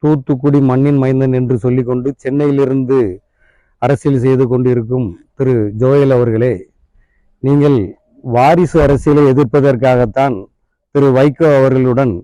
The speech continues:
மதிமுகவில் பயணித்தீர்கள். ஆனால் உங்கள் தலைவர் தனது கட்சியை திமுகவில் அடமானம் வைப்பதற்கு முன்பு முந்திக் கொண்டு நீங்கள் போய் திமுகவில்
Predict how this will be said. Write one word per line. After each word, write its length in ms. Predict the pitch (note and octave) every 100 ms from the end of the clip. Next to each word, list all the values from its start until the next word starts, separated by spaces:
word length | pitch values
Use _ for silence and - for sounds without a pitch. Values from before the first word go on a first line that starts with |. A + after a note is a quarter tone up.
| _ B2
மதிமுகவில் 680 | C3 B2+ C3+ B2 B2+ C3 A#2
பயணித்தீர்கள். 580 | A2+ A#2+ G#2+ G#2+ G2 G#2+ _ _ _ _ _ _ _ _ _
ஆனால் 400 | C#3+ D3 D#3 C#3+ F#2+ A2+ _ _ _ _
உங்கள் 320 | C#3 D#3+ D#3+ C3+
தலைவர் 540 | C3+ C#3 F3+ F3 F3 A2 A#2+
தனது 260 | C#3+ D#3 C#3+
கட்சியை 520 | C#3+ C3 - E3 D#3 G#2+ G2+
திமுகவில் 680 | D#3 D#3+ C3 D3+ D3 D3
அடமானம் 440 | B2 C#3+ D#3 D3+ C#3+
வைப்பதற்கு 480 | B2+ C#3 C3+ A#2 B2+
முன்பு 360 | C3 C3+ C3+ B2+ - A#2+
முந்திக் 380 | D3 E3 D#3+
கொண்டு 260 | C#3 C3 C#3 A2+ F#2 A2
நீங்கள் 460 | C#3 E3+ E3 D#3 B2
போய் 260 | C#3+ C#3+ G2+ - _ _ -
திமுகவில் 680 | E3+ D3 D3 C#3+ C#3 C#3+